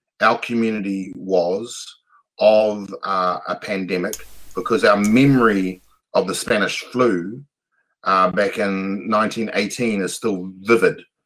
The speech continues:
we, the stories, uh, that we have is that two people a day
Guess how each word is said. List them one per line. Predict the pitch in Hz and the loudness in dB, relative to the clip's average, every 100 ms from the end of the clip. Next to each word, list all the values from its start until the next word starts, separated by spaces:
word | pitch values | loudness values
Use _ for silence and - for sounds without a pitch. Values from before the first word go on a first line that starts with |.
| _ _ 92 | _ _ 2
we, | 113 123 123 117 113 104 110 - | 4 6 6 4 2 -2 -10 -10
the | 101 | -8
stories, | 92 - 120 117 117 110 107 98 - 110 | -6 0 4 6 6 2 -2 -8 -8 0
uh, | 101 98 | 0 2
that | 98 | 0
we | 95 120 | 0 0
have | 107 104 98 | 2 0 0
is | 90 | 0
that | 98 92 - | 2 2 0
two | - 131 | -6 -6
people | - 117 98 | -4 -6 -2
a | 92 | 0
day | 92 104 90 78 | 4 4 4 -4